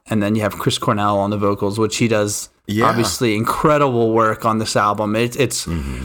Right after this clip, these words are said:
Speaker 1: you know, it comes, his voice to me comes out of, like, there's a lot of, like, desperation in there,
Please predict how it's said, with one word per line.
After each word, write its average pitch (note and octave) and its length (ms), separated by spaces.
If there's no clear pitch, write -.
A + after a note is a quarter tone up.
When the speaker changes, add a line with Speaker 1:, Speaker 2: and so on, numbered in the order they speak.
Speaker 1:
you D3 80
know, C#3 120
it C#3 80
comes, E3 420
his C#3 240
voice E3 380
to C3 120
me B2+ 180
comes A#2+ 300
out A2 200
of, G#2 140
like, G2+ 280
there's A2 140
a A2+ 40
lot A#2+ 160
of, A2 80
like, A2 240
desperation A2+ 760
in A2+ 180
there, A2+ 420